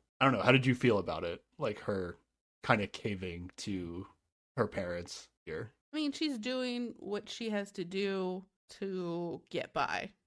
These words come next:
Speaker 1: Yeah.
Speaker 2: right? Like, she's not giving in to the idea of getting married and all this shit. She's not saying, "Oh, this is my place." She's saying, "This is what I have to do to, like, survive in a way that works."
Speaker 1: Yeah. I wrote, she basically, she needs her father to survive,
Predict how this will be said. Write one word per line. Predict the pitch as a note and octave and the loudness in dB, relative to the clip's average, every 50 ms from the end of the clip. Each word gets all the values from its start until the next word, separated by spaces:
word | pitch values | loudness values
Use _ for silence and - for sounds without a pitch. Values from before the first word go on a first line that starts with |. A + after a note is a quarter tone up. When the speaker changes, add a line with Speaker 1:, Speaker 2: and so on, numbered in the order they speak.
| _ _ | _ _
Speaker 1:
Yeah. | - - - | -6 -4 -2
Speaker 2:
right? | F#3 F3 F#3 F#3 F3 | -2 -2 -2 -2 -4
Like, | - - E3 F3 - | -4 -4 -6 -6 -6
she's | - - A3+ A3 G#3 G#3+ | -8 -8 -8 -8 -6 -4
not | G3+ F#3+ F#3+ F#3 F3 E3+ E3 D#3+ - - - _ _ _ _ - | -2 0 0 0 0 0 0 -2 -2 -6 -10 _ _ _ _ -2
giving | A#3+ B3 A3+ C4 A#3+ A3+ | 0 2 2 4 4 4
in | A3 A3+ A#3 | 4 4 4
to | A#3 B3 | 2 4
the | A3 A3+ | 6 8
idea | G#3 G3+ G3+ G3 A3+ G3+ F#3+ | 8 8 6 6 4 4 4
of | G3 F#3 | 4 4
getting | G3 F#3+ F#3+ G3+ G#3+ | 2 2 2 2 4
married | A#3 A#3+ A#3 A3+ A3 G#3 G#3 A3+ A3 G#3+ F#3+ | 4 4 4 4 4 4 4 2 2 0 0
and | F#3 F#3 F#3 | 0 2 2
all | F#3 F#3 | 4 4
this | F3+ F#3 F3+ | 2 0 -2
shit. | F3 - - - F#3+ - - | -4 -2 -2 0 0 -2 -4
She's | - G3 F#3 G3 | -8 -8 -6 -2
not | F#3 E3+ D#3 - - | -2 -2 -2 -2 -4
saying, | - F#3+ F3 F3 E3+ E3 | -4 -2 -2 0 0 0
"Oh, | E3+ F#3 F3+ | 0 0 0
this | F3 F3+ F3+ F#3 F#3 | 0 -2 -4 -4 -4
is | F#3 F#3 | -6 -6
my | G3 D#3+ D#3+ | -4 -4 -6
place." | E3 - - F3 E3 D#3+ E3 E3+ - - - - | -6 -4 -2 0 0 0 -2 -4 -8 -10 -10 -12
She's | G#3 - - F3 F3 F3 | -12 -10 -8 -8 -6 -4
saying, | - F3 E3 D#3+ D#3 E3 | -2 -2 0 0 0 -2
"This | F#3 G#3 F#3+ | -2 -2 -2
is | F#3 | -2
what | F#3 F3 E3 D#3+ | -2 0 2 2
I | E3 F#3 | 2 2
have | F#3+ E3 E3+ - - | 2 0 -2 -2 -6
to | F3 | -8
do | E3 F3+ F3 E3+ E3+ E3+ E3 D#3+ | -4 -2 0 0 0 0 -2 -4
to, | - - - | -6 -6 -6
like, | D3+ C#3 D3 C#3+ - - - _ _ _ _ | -2 -2 -2 -2 -2 -4 -8 _ _ _ _
survive | - - A3 G#3+ G3 G3+ F3+ E3+ E3+ E3+ F3 F3 | -6 -2 -2 2 4 6 6 8 6 6 4 0
in | E3+ E3+ | 0 0
a | D#3+ D#3+ E3 D#3 A3+ | 0 0 -2 -2 -6
way | - F3 F3 F3+ F3+ E3 E3+ E3+ | -10 -8 -2 0 2 2 2 2
that | D#3+ E3+ E3+ - - _ _ _ _ _ _ _ _ - | 0 -2 -2 -2 -6 _ _ _ _ _ _ _ _ -10
works." | F3 D3 D#3 C3+ - - - - - - - _ _ _ _ _ _ | -6 -4 -4 -4 -4 -6 -14 -18 -18 -18 -20 _ _ _ _ _ _
Speaker 1:
Yeah. | - F#2+ - - - - _ _ _ _ _ _ _ _ - | -6 -6 -6 -8 -10 -16 _ _ _ _ _ _ _ _ 4
I | D#3 | 8
wrote, | G3+ G#3 F#3 D#3 D3+ - - | 10 10 10 10 8 2 -2
she | - - B2+ | 0 2 6
basically, | B2+ B2+ B2 - - A2+ G2+ F#2+ G2 - | 6 6 6 4 2 -2 -2 -2 -4 -6
she | - - C#3+ C3 | 0 4 4 6
needs | A#2+ A#2+ B2 C3+ B2 - | 8 8 8 8 8 6
her | A#2+ A2 | 2 0
father | - - G2+ G2 G2 G#2 G2+ | 0 0 -2 0 0 -2 -2
to | - A2 G#2 | -2 -4 -4
survive, | - A2+ G#2 A2 G#2+ A2 A2+ A2+ A2 | -4 -4 -2 -2 0 0 -2 -2 -4